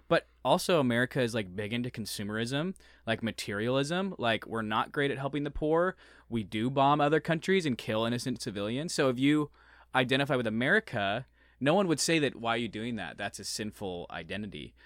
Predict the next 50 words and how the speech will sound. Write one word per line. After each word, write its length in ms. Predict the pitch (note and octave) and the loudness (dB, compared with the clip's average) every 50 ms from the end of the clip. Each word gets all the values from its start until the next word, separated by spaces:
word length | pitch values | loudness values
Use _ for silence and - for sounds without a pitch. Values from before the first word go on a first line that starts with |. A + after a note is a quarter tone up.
| - _ - | -20 _ -6
Um, 240 | G#2 A2 A2+ A#2+ B2+ | -2 0 0 0 2
or 240 | C#3+ G3 A3 G3 F3+ | 4 6 8 8 6
you 160 | D#3+ D#3+ E3+ | 6 6 4
identify 400 | E3 D#3 D#3 E3 F3+ - F#3+ F3+ | 4 4 4 2 2 4 4 4
as 100 | F#3 F#3 | 6 6
a 60 | G3 | 4
lawyer. 580 | F#3+ F#3+ F3+ F#3 A3 D4+ C#4+ D3 F#2+ F2+ G#2 - - C#3 | 2 2 4 4 4 6 4 2 0 0 -4 -8 -6 -2
Like, 200 | C3+ C3 B2 - | 0 0 0 2
"Hey, 300 | F3+ B3+ D4 B3 E3 B2+ | 2 2 4 4 2 2
tell 160 | - - E3+ | 0 -2 -2
me 100 | F#3 G#3 | 0 0
about 220 | F#3+ E3 G3 F#3+ F3+ | 2 4 4 4 4
yourself." 300 | F3 C#3 - B2+ A2 - | 2 0 0 -2 -2 -2
"Oh, 80 | - C3+ | 0 0
I'm 140 | C3 B2+ A#2+ | 0 0 0
a 20 | A2+ | -2
Christian. 500 | - - E3+ - - - E3 D#3+ D#3+ - - - - - | 0 -2 -2 0 -2 -2 -2 -4 -4 -6 -10 -12 -8 -6
I'm 100 | A2 G#2+ | -4 -2
a 60 | G#2+ | -2
lawyer." 360 | G2+ G2+ A#2 B2+ C3 B2+ B2 - D3 | -2 2 4 6 6 6 4 2 0
Don't 220 | C3+ D3 D3+ D3 | 0 2 4 4
identify 300 | C3+ A#2+ A#2 A2+ G#2 A2+ | 4 2 2 0 0 -2
as 60 | G2+ G2+ | -4 -4
a 40 | |
lawyer. 280 | G2 F#2+ G2+ F#2+ F#2 F#2+ | -4 -4 -4 -4 -2 -2
Lawyers 320 | G2+ A#2 B2 A#2+ A2+ - | 2 4 4 4 4 2
sin. 340 | - - A#2+ G#2+ F#2 D#2+ - - - - - - - - | 0 -2 -2 -2 -4 -6 -10 -16 -20 -20 -20 -20 -14 -8
It's 180 | - B2+ B2 - | -6 -4 -2 2
like, 140 | D#3+ D3 C3 - | 2 2 4 4
that's 180 | D3+ C#3 - | 2 2 2
true. 540 | - - - - B3 G3+ B2 F#2+ G2+ D3 D#3+ E3 F#3+ | 0 -6 -4 -2 0 2 2 2 0 -2 -6 -8 -6
Um, 260 | - C#3 C3+ B2+ A#2+ A#2+ | -2 0 0 2 2 2
lawyers, 440 | B2 C3+ D3+ D#3+ D#3+ D#3+ D#3 D3 - | 4 4 4 4 4 4 2 0 -4
half 300 | - B2 C#3+ C#3+ C#3+ - | -6 -2 -2 -2 0 0
their 100 | D3+ C#3 | -2 -2
job 300 | B2+ C3+ B2+ B2+ A#2+ A#2+ | 2 2 2 2 2 2
is 120 | A#2+ A#2+ - | -2 -4 -2
maybe 280 | B2 A#2 B2 B2+ B2+ A#2+ - | -2 -2 -2 -2 -4 -4 -8
sometimes 400 | - - A2+ - B2+ A#2+ A2+ G2+ | -10 -10 -8 -4 -4 -4 -2 -2
even, 220 | A2 G#2+ G#2+ G2+ | -4 -4 -4 -4
like, 220 | G2+ G#2 G2+ - - - - _ _ _ - | -4 -4 -6 -6 -10 -18 -20 _ _ _ -8
lying 400 | - G#2+ G#2+ G#2+ G#2+ G#2+ G#2+ G#2+ | -2 0 0 2 2 0 0 -2
or 100 | G#2+ G#2 | -4 -4
doing 240 | G2 A2 G#2+ A2 A2 | -4 -4 -4 -4 -4
different 240 | G#2+ A2 G#2 G#2+ G2 | -4 -4 -6 -6 -8
things 160 | - A2 A2 | -6 -6 -6
that 80 | G#2 A2+ | -4 -2
they 80 | A2+ | -2
could 120 | G#2 A2 F#2+ | -2 -2 0
do, 360 | A2+ A#2 A#2 A#2 A#2 A2+ A2+ | 2 2 2 4 2 0 -2